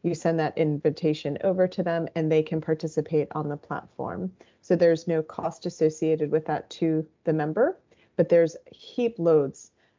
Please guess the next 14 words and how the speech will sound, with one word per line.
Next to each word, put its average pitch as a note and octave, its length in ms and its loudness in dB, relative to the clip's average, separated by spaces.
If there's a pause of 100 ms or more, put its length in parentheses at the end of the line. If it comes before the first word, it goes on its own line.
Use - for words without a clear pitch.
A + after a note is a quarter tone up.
(100)
of, C#3 320 -2 (140)
uh, D#3+ 60 -8 (120)
incentive D#3+ 680 -4
to - 280 -2
intrinsically - 840 -2 (240)
and E3 120 0
having D#3 380 -2
you D3+ 240 2
be D#3 160 2
a D#3 60 4
part D#3 260 -2
of D#3 140 -2
that - 200 -6
connection. - 680 -8